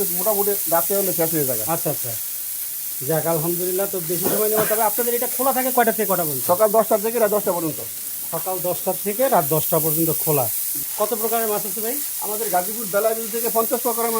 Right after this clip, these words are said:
Speaker 1: মাছ আছে আমার দোকানে।
Speaker 2: তাই না?
Speaker 1: জি।
Speaker 2: আর এগুলোর প্রাইস কীরকম করে?
Speaker 1: Per person পঞ্চাশ টাকা।
Speaker 2: Per person পঞ্চাশ টাকা করে?
Speaker 1: একজনের পরিমাণ পঞ্চাশ।
Speaker 2: আচ্ছা, ঠিক আছে। তো আপনারা যদি আসেন,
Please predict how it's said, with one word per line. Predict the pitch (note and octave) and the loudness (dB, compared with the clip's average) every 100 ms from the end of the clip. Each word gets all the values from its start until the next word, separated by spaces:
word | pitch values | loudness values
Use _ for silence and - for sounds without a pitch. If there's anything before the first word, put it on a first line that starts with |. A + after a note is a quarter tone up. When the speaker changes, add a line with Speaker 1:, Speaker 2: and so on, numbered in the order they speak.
| G#3+ | 2
Speaker 1:
মাছ | F#3 E3+ | 2 2
আছে | D#3 D#3+ | 0 0
আমার | D#3 | 0
দোকানে। | D3 C#3+ A#2 - - | -2 -4 -4 -4 -2
Speaker 2:
তাই | E3+ C3+ | 0 0
না? | D#3 F#3+ - | 0 -2 -2
Speaker 1:
জি। | C#3 C3 - - | -4 -4 -4 0
Speaker 2:
আর | F3+ | 0
এগুলোর | F#3 G#3 A3 | 0 0 0
প্রাইস | G#3+ A3 A3 | 2 2 0
কীরকম | A3+ A#3 A#3 A#3+ | -4 -4 -4 -6
করে? | A#3 B3+ C#4 - - - - - | -4 -4 -4 -8 -8 -8 -4 0
Speaker 1:
Per | G#3 A3 | 2 2
person | G#3+ A3 A3+ | 2 0 -2
পঞ্চাশ | A3 A#3 A3 | -2 -2 -2
টাকা। | E3 - - | -4 -6 -4
Speaker 2:
Per | E3 D3 C3+ | -2 0 0
person | C#3+ - F3+ | -4 0 0
পঞ্চাশ | F3 E3 E3+ F#3+ | 2 0 0 4
টাকা | F3 E3+ | 4 4
করে? | F#3 B3 G3+ | 4 2 0
Speaker 1:
একজনের | F#3+ A3+ G#3+ | -4 -2 -2
পরিমাণ | G#3 G#3+ G3+ G#3 | 0 -2 -4 -4
পঞ্চাশ। | G3+ D3 - - - - - C#3 C#3+ | -6 -6 -6 -8 -8 -8 -6 -2 -2
Speaker 2:
আচ্ছা, | - C3+ - | -2 -4 -4
ঠিক | D3+ D#3+ | -2 0
আছে। | E3 G#3 - - - | 0 -2 -4 -8 -4
তো | - D#3+ | 2 2
আপনারা | F3 F#3 F#3 | 4 2 4
যদি | G3 F#3+ | 4 4
আসেন, | F3+ A3 | 2 0